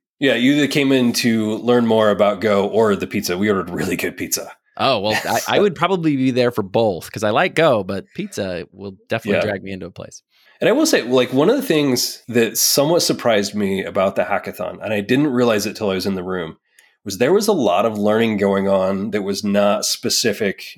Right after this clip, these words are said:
Speaker 1: to the learning objectives I set out. So the main reason that I, on behalf of Sweetwater, wanted to have this thing happen was so that we would have more engineers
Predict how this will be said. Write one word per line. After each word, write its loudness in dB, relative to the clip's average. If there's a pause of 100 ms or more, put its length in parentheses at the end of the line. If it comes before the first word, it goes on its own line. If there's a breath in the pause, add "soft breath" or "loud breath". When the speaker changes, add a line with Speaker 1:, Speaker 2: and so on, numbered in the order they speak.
Speaker 1:
to -8 (140)
the 2
learning 2
objectives 0
I 0
set -2
out. -8 (200)
So 2
the -6
main 0
reason 0 (500)
that 2
I, 4
on 0
behalf -4
of -8
Sweetwater, 2
wanted 0
to -2
have 0
this -6
thing -4
happen -2
was -2
so 0
that 0
we 0
would 2
have 0
more 2
engineers -2